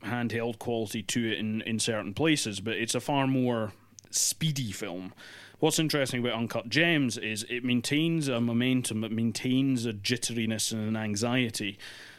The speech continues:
whilst being, in a way, quite deliberate. I mean, it, it doesn't follow Sandler at great, but, I mean, there are tracking shots where they track him down a street, and as you say, like, people coming up and saying, you know,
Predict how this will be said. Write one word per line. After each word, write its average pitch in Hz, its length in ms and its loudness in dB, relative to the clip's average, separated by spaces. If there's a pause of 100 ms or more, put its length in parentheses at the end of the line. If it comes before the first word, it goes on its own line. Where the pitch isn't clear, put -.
(100)
whilst 117 380 0
being, 120 480 2 (120)
in 127 120 2
a 123 40 2
way, 156 160 2
quite 143 300 -2
deliberate. 127 560 -2
I 110 80 -6
mean, 113 160 -2
it, 117 160 -2
it 123 180 0
doesn't 139 400 -2 (120)
follow 131 720 0 (120)
Sandler 117 500 0
at 110 100 -6
great, 110 260 -6
but, 123 100 -2
I 127 60 -2
mean, 165 140 0
there 165 100 2
are 175 120 4
tracking 151 440 -2
shots 117 260 -2
where 110 80 -4
they 107 80 -4
track 110 260 -2
him 110 80 -4
down 113 140 0
a 110 60 -2
street, 110 320 -4
and 107 100 -6
as 104 140 -4
you 101 40 -6
say, 113 160 -2
like, 104 180 -4
people 101 200 -4
coming 110 240 0
up - 160 -4
and 107 100 -2
saying, 107 240 -2
you 107 120 -2
know, 104 300 -4